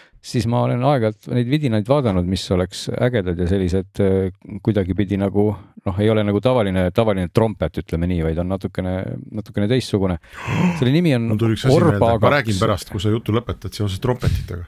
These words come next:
Speaker 2: <laughs>
Speaker 1: See, selle nimi on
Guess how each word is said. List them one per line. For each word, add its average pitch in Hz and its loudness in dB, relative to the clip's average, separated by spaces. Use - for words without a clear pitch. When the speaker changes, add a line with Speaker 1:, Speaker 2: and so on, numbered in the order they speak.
Speaker 2:
<laughs> 175 4
Speaker 1:
See, 165 2
selle 135 2
nimi 135 2
on 104 2